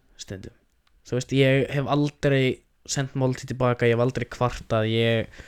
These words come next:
þú veist, ég, það hefur verið afgreitt vitlaust hjá mér, þú veist, í búði á veitingastað eða sjoppu eða whatever og ég bara, þú veist, ég nenni ekki að pæla í því. Um, eins mikið og maður ætti náttúrulega að gera það út af því að, þú veist, ef þetta er einhver sem er að gera þetta ekki eitt oft, að það er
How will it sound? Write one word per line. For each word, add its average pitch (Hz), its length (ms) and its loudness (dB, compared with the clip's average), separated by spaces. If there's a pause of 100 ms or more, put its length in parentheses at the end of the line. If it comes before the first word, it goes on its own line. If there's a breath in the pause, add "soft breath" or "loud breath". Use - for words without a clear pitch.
(220 loud breath)
þú - 160 -4
veist, - 220 -4 (320)
ég, 123 260 -4 (300)
það 135 220 2
hefur 127 200 4
verið 131 160 4
afgreitt 131 500 2
vitlaust 131 540 -2
hjá 131 180 -4
mér, 123 260 0
þú 127 100 -2
veist, 123 180 -6
í 123 40 -6
búði 123 320 0
á 117 80 2
veitingastað 117 540 0
eða 110 100 -4
sjoppu 123 340 -4
eða 104 120 -4
whatever 104 500 -4
og 98 80 -6
ég 101 200 -6
bara, 95 240 -6 (320)
þú - 200 -12
veist, - 260 -14
ég 104 320 -10
nenni 120 340 -4
ekki 113 100 -4
að 113 60 -8
pæla 107 240 -2
í - 20 -6
því. 101 100 -8 (1600)
Um, 101 380 -4 (160)
eins 135 260 -4
mikið 123 240 4
og 117 80 2
maður 117 160 4
ætti 143 240 -2
náttúrulega 120 180 -2
að - 80 -8
gera 113 200 0
það 107 80 0
út - 100 -6
af 107 80 -4
því 117 80 0
að, 110 60 -6
þú 123 80 -4
veist, - 160 -6
ef 117 160 0
þetta 113 280 0
er 113 80 0
einhver 113 220 -4
sem 117 160 -2
er 110 80 -4
að - 80 -10
gera 120 220 0
þetta 113 120 -4
ekki 110 140 -2
eitt 110 160 -4
oft, - 340 -2
að 117 80 -4
það 110 140 -2
er 110 80 -6